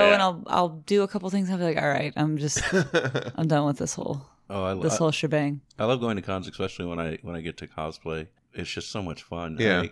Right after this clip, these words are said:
Speaker 4: I, I, I know what you mean by it can be exhausting, but it can also be so much fun.
Speaker 2: It's so exhausting. I
Speaker 4: Yeah.
Speaker 2: can't, I get tired of it real fast,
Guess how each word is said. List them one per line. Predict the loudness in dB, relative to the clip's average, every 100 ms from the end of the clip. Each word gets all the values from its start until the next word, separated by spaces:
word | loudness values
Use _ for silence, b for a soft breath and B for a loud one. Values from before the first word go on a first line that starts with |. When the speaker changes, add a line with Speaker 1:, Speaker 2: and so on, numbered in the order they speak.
| -4
Speaker 4:
I, | -2
I, | -2 -4
I | -2
know | -2
what | -2
you | -4
mean | -4
by | -4
it | -4
can | -6
be | -8
exhausting, | -6 -6 -6 -8 -6
but | -6
it | -6
can | -8
also | -8 -8 -10
be | -10 -10 -14 b b b b
so | -14 -12 -12 -14 _
much | -20 -20
fun. | -18 -4
Speaker 2:
It's | -4 -2
so | 2 4 4
exhausting. | 2 0 -2 -2 -4 0
I |
Speaker 4:
Yeah. | 0
Speaker 2:
can't, | 2 4 4
I | 4
get | 4 4
tired | 6 6 6
of |
it | 0
real | 0 2 2
fast, | 4 4 6 4 2